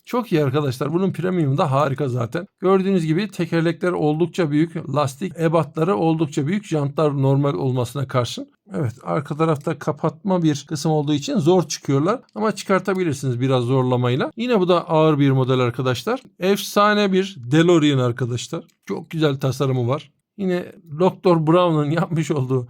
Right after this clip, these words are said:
bu araba geliştirmesi de harika. E, şu kenardaki kabloların şöyle değişik mavi falan renklerinde de olsa daha güzel olacağını düşünüyorum. Ama ziyadesiyle güzel bir araba. Hem de oldukça iyi gidiyor.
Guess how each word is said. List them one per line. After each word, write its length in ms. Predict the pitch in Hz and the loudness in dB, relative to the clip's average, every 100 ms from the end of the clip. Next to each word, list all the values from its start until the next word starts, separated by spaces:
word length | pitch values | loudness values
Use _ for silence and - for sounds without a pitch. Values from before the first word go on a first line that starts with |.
| - | -8
bu 140 | 170 175 | -6 2
araba 300 | 175 170 147 | 4 4 2
geliştirmesi 800 | 147 160 165 175 156 127 120 | 2 2 2 0 2 0 -2
de 80 | 202 | -4
harika. 640 | 190 185 175 151 139 175 - | -4 0 0 0 -2 -8 -8
E, 120 | 190 175 | -10 -8
şu 220 | 285 285 | -8 -6
kenardaki 720 | 233 226 220 208 202 220 208 - | -2 0 0 0 -4 -6 -6 -4
kabloların 720 | 190 180 185 175 175 202 220 - | -4 0 0 2 0 -2 -10 -6
şöyle 220 | 165 156 | -4 2
değişik 280 | 165 165 - | 2 0 0
mavi 280 | 156 156 151 | 2 2 2
falan 420 | 151 156 156 135 | 0 0 -2 0
renklerinde 560 | 151 156 151 147 143 | 0 0 -2 -2 0
de 40 | 131 | 0
olsa 500 | 147 131 127 247 165 | 2 0 2 -2 0
daha 220 | 156 160 | 0 0
güzel 260 | 139 127 135 | 0 0 0
olacağını 640 | 151 135 110 117 156 - - | 0 0 0 0 -2 -4 -2
düşünüyorum. 580 | 135 139 156 131 160 262 _ | -2 0 2 2 0 -4 _
Ama 360 | 240 220 233 285 285 185 | -4 -2 -2 -4 -10 -10
ziyadesiyle 680 | 180 226 151 143 - 190 | -2 0 0 -2 -2 -2
güzel 380 | 175 135 151 156 | 0 0 0 0
bir 100 | 139 | 0
araba. 280 | 127 135 190 | 0 0 -4
Hem 200 | 165 160 | -4 -2
de 40 | 175 | 0
oldukça 420 | 180 147 135 220 | 0 0 -4 -2
iyi 200 | 170 170 | 0 0
gidiyor. 320 | 131 123 202 | 0 2 0